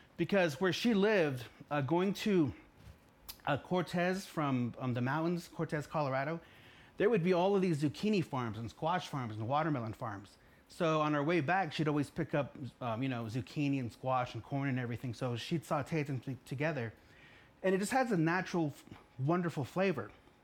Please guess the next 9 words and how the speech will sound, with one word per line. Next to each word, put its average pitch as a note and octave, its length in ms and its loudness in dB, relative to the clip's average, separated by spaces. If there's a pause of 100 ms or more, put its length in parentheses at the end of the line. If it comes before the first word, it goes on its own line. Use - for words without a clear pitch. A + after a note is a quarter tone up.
(600)
So F#3+ 200 2
when F3+ 120 4
I G#3 160 4
introduced G#3+ 380 2
the F#3 80 2
recipe F#3 580 2
at C3+ 220 0
the C#3+ 60 0
museum, C3+ 680 2